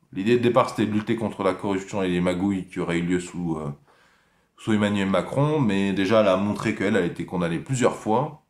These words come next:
donc en fait, euh, je pense qu'elle serait encore pire. Et ça se trouve, en fait, euh, elle serait possible de... Elle pourrait, elle, en fait, Marine Le Pen, dans l'idée de,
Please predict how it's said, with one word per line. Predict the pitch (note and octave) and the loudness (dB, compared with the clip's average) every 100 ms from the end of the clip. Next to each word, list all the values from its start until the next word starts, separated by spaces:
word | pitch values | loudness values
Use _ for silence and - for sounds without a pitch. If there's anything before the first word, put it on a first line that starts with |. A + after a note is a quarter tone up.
| _ - | _ -20
donc | - | -14
en | - | -10
fait, | - - - | -6 -6 -6
euh, | D#2 D2+ | -10 -8
je | D#2 D2+ C#2 - - - - - - _ _ _ _ _ | -10 -12 -14 -18 -20 -20 -20 -20 -20 _ _ _ _ _
pense | E2+ - | -16 -12
qu'elle | - E2 D#2+ D#2+ E2 D#2+ | -8 -6 -4 -4 -6 -6
serait | - F2+ _ _ - | -8 -10 _ _ -14
encore | F2 F#2+ - | -4 -4 0
pire. | C3+ D3 D3 - - - - | 0 0 -2 -14 -20 -20 -8
Et | G#2 | -4
ça | - A#2+ | 0 0
se | |
trouve, | D#3 C#3+ | 2 2
en | G#2+ | 4
fait, | B2+ B2 G2+ | 2 0 0
euh, | F#2+ F#2 - - F2 F#2 F2 E2 D#2+ _ _ _ _ _ - | 0 0 -2 -10 -10 -6 -4 -4 -6 _ _ _ _ _ -10
elle | F#2+ | -4
serait | - A#2+ | 0 2
possible | C3 B2 C#3+ | 2 2 2
de... | A#2 G#2+ B1+ - - - | 2 2 0 -4 -6 -6
Elle | A2+ A2+ | -6 -2
pourrait, | C3 D#3 - | 2 2 2
elle, | A#2+ D#3+ G#2 C#2+ | 2 2 0 -4
en | F#2 | -4
fait, | B2+ B2+ E2+ D2 | 0 0 -2 -10
Marine | - G#2 F#2 F2+ F#2+ G2 G2+ | -4 -2 0 0 0 0 -2
Le | F#2+ | 0
Pen, | C#3 E3+ A2+ C#2+ - _ _ _ _ - | 2 2 0 -4 -12 _ _ _ _ -10
dans | G2 | -4
l'idée | G#2 A#2 C3+ D3 | 0 2 4 4
de, | A2 G2+ G2 G2 F#2+ | 4 2 4 2 2